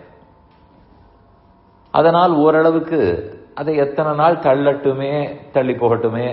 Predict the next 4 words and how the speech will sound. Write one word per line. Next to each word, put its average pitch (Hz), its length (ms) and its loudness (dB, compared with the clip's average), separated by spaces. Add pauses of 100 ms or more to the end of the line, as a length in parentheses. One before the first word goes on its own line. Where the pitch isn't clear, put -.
(1600)
என்றே 151 340 2 (140)
அப்படி 135 240 2 (120)
வயதாகி 123 460 4
போகிறது. 90 400 -4